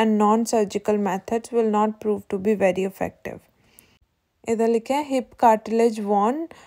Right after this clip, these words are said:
non-surgical will not be effective। ਸਤਿ ਸ਼੍ਰੀ ਅਕਾਲ ਮਿਸਟਰ ਮਾਨ, ਤੁਹਾਨੂੰ ਚਿੰਤਾ ਕਰਨ ਦੀ ਜ਼ਰੂਰਤ ਨਹੀਂ ਹੈ।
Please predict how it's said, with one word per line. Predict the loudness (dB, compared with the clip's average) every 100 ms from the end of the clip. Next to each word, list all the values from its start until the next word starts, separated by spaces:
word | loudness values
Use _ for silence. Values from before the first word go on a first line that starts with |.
| -14 -2
non-surgical | 2 4 2 4 2 4 -2 2 2 4
will | 4 6
not | 4 4 2
be | 2 2
effective। | 2 -4 -6 -10 -12 -12 _ _ _ _ -20 _ _ _ _ _ _ _ _ _ _ _ _ _ _ _ _ _ _ _ _ _ _ _ _ _ _ _ -18
ਸਤਿ | 0 2 2
ਸ਼੍ਰੀ | 0 -8
ਅਕਾਲ | 0 2 4
ਮਿਸਟਰ | 2 -2 -2 -2
ਮਾਨ, | -2 -2 -6 -8 _ -20 -20 _ _ -2
ਤੁਹਾਨੂੰ | 0 2 0
ਚਿੰਤਾ | -2 -2 2 2
ਕਰਨ | 2 2 2 0
ਦੀ | -2
ਜ਼ਰੂਰਤ | 0 0 2 2 0 0
ਨਹੀਂ | -2 0 -2 -2 -4
ਹੈ। | -6